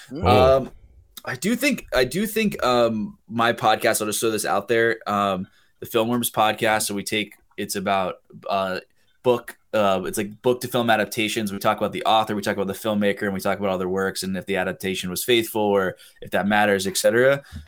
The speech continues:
Speaker 2: That, like, um, getting some really good positive feedback that's, like, encouraged a lot of people to write or, uh, read and watch more interesting stuff. And I feel like our best episode is Inherent Vice.
Speaker 1: Hmm.
Speaker 2: And that's a movie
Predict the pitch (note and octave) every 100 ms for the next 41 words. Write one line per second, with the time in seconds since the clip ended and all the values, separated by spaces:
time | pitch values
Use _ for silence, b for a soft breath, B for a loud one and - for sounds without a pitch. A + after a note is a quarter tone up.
0 | B - G#2+ A2+ C#3+ - C#3+ C#3+ - G2+
1 | G#2+ G2+ F#2 A#2+ C3 C3 B2 A#2+ A2 A2
2 | - G#2 G2+ G#2 G2 G2+ F2+ F#2+ G2 G2+
3 | F#2+ - G#2 F#2 G2 F#2 G2 G2 F2+ F2+
4 | F2+ D#2+ - G2+ G2+ F#2+ F2 F2+ G#2+ G#2
5 | F#2+ F2+ F#2 G2+ - A2+ A2 F#2+ G#2 -
6 | G2+ - - F#2+ A2+ - - G2+ A#2+ C3+
7 | G#2+ A2 - G2+ - - D#2+ G#2+ - A#2+
8 | A#2 A2+ G#2+ b b b b _ - E2+
9 | A#2 A2+ A2 G#2+ G2+ - - - _ -
10 | G#2 G#2 A2 F#2 G2 F#2 A#2+ - - -
11 | _ _ _ _ G3 C4+ A#2 G#2+ G#2 G#2+
12 | A2+ - A#2+ B2+ B2+